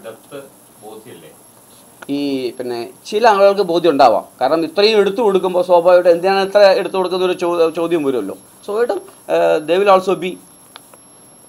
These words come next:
Speaker 2: part of the game. They may be, ഏഹ്, part of the game.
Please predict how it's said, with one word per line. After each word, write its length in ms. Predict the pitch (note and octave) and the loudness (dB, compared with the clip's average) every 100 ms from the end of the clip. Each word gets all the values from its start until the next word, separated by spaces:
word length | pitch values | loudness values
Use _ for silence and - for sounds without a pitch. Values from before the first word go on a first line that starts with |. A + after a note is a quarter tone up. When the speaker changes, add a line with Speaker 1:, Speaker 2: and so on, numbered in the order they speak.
| _ _ _ _ _ _ - | _ _ _ _ _ _ 0
Speaker 2:
part 160 | D#3 F3 | 0 2
of 40 | E3 - | -2 -4
the 60 | G#2 | -8
game. 140 | F#2 - _ A#2+ | -12 -14 _ -4
They 100 | E3 F#3+ | -2 0
may 80 | G3 | -2
be, 80 | G3+ | -6
ഏഹ്, 540 | - _ _ - C3+ - | -14 _ _ -12 -10 -6
part 100 | C#3 | -6
of 60 | C3 | -6
the 60 | G2 | -12
game. 140 | - | -16